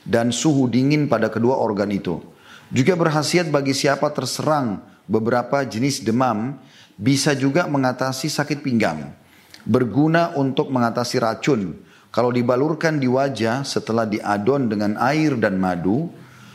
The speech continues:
bisa menghilangkan noda-nodanya. Jadi bercak-bercak ya, di tubuh itu bisa hilang. Galenius, kata Ibnu Qayyim rahimahullah, menandaskan berhasiat juga mengobati penyakit tetanus dan rasa sakit pada pinggang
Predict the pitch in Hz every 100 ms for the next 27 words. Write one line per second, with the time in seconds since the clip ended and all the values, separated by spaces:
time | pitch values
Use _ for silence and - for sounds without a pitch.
0 | - - 104 151 147 175 175 165 135 123
1 | 117 120 127 143 135 123 117 117 117 120
2 | 117 117 127 101 73 - _ _ _ _
3 | - 107 92 98 - - 87 101 - -
4 | - 101 110 123 - - 104 101 120 104
5 | 101 98 92 78 - - - - - -
6 | - 135 147 160 196 196 - 135 135 120
7 | 123 120 135 127 120 120 131 139 117 110
8 | 104 107 - 151 151 123 120 123 - 135
9 | 123 156 147 127 113 113 139 95 117 110
10 | 127 113 107 113 120 151 - - - -
11 | - 117 120 117 120 127 - 120 - -
12 | 120 113 - 127 139